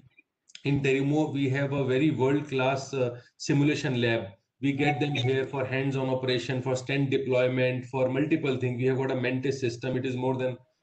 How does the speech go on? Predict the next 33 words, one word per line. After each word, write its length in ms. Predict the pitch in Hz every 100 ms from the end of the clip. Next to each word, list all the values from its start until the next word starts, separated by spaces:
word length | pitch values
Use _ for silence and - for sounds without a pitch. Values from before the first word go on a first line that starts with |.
| _
crore 260 | 139 131 135 131
or 120 | 127
two. 300 | 131 120 117 - _ _
And 180 | 135 147
then 140 | 175 180 151
here 140 | 175
we 140 | 170 165 165
are 80 |
also 360 | 160 151 151 190
giving 320 | 160 156 160
them 240 | 156 156 147 -
information 560 | 139 156 151 143 143 -
about 120 | 135 131
I 60 |
C 160 | 127 147
H 120 | 127
G 120 | 131
C 160 | 127 131 127
P, 140 | 131
study 320 | 123 131 131
designs, 500 | 131 131 123 123 127
primary 460 | 127 123 123 131 131 127
endpoints, 460 | 127 123 123 123
statistical 640 | - 123 120 123 - 123 120
analysis. 560 | 120 117 120 123 120
And 120 | 135 143
we 60 |
have 100 | 156
started 380 | 156 151 151 175
doing 200 | 170 165
small, 320 | 160 143 143
small 300 | 139 139 135
workshops. 460 | 113 104 - 92